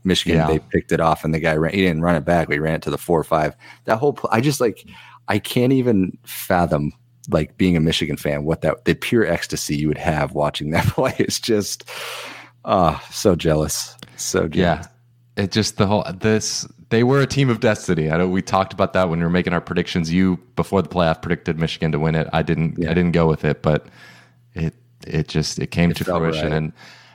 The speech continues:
Speaker 2: and for Harbaugh, this is, we've always been Harbaugh defenders, and it seemed like a few years ago, people were overreacting, and, and, you know, I, I'm, I just, one thing I always bring up, 'cause I just remember it, Stuart Mandel didn't have him in his top twenty-five, I think,
Speaker 1: Oh my
Speaker 2: of
Speaker 1: gosh.
Speaker 2: his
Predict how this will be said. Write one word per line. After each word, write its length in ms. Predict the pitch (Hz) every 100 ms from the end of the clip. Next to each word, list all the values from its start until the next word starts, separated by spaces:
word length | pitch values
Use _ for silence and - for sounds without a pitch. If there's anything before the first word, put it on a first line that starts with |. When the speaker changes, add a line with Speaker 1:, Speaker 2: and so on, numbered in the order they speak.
| -
Speaker 2:
and 180 | 135 135
for 160 | 139
Harbaugh, 480 | 120 139 110 85 78
this 200 | 104 -
is, 240 | 110 90 - - 98
we've 260 | 101 110
always 360 | 101 101 101 92
been 280 | - 95 92
Harbaugh 580 | 90 92 90 92 90 82
defenders, 800 | 82 - 87 82 85 82 78 -
and 600 | - 80 76 78 76 - _ - _ _ -
it 120 | -
seemed 220 | - 98
like 100 | 92
a 60 | 87
few 200 | - 101
years 360 | 90 87 87 87
ago, 480 | 92 90 87 82 - - _ _
people 340 | - 95 98 90
were 160 | 80 -
overreacting, 960 | 135 131 120 95 85 82 87 - 90 87
and, 140 | 76
and, 420 | 73 76 73 71 -
you 160 | 82
know, 200 | 73 67
I, 240 | 95 101 98
I'm, 160 | 95 -
I 80 | 95
just, 240 | 101 - - - -
one 220 | 90 113
thing 140 | 117
I 120 | 92
always 240 | 87 85 78
bring 180 | 85 80
up, 140 | 80
'cause 160 | - 80
I 80 |
just 160 | 78 -
remember 240 | 80 78
it, 80 | 76
Stuart 320 | - - 110
Mandel 340 | 90 90 90 82
didn't 220 | 85 85
have 200 | 78 90
him 140 | 87
in 60 | 80
his 160 | 78 -
top 320 | - 80 -
twenty-five, 760 | - 80 76 - 73 71 60
I 80 | 58
think, 240 | - -
Speaker 1:
Oh 80 | 95
my 140 | 78 71
Speaker 2:
of 180 | 78
Speaker 1:
gosh. 140 | 73 78
Speaker 2:
his 300 | 71 -